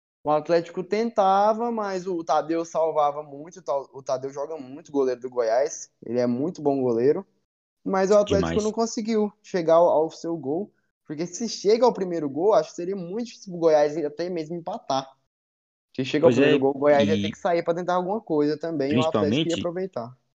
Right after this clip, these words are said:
Speaker 2: Principalmente porque o Goiás não saiu muito, né? Ele aproveitou a, mais as falhas do Atlético.
Speaker 1: Exatamente.
Speaker 2: Então, é isso
Speaker 1: E
Speaker 2: aí, não é
Speaker 1: esse,
Speaker 2: que
Speaker 1: esse jogo foi importantíssimo pro Goiás,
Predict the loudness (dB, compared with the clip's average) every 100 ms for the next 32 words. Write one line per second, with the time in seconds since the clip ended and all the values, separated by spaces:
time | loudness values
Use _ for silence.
0 | _ _ _ -4 -2 0 0 -2 -6 0
1 | 2 4 4 2 -2 0 0 2 0 -2
2 | -4 -10 -4 0 2 2 0 0 0 0
3 | 2 0 2 2 2 -2 _ -4 0 0
4 | 0 0 0 0 -4 -2 -2 2 0 0
5 | 0 0 2 0 -2 -12 _ _ _ _
6 | _ _ _ _ -12 -10 -8 -6 -4 -2
7 | -2 -2 -6 _ _ _ _ _ _ _
8 | _ _ _ _ _ _ -4 0 4 6
9 | 6 6 4 2 2 2 4 0 -2 -2
10 | 0 0 2 -2 -2 0 2 2 0 -4
11 | -10 -2 -2 -2 -6 -6 -6 -6 -4 -2
12 | 2 2 2 0 -2 -6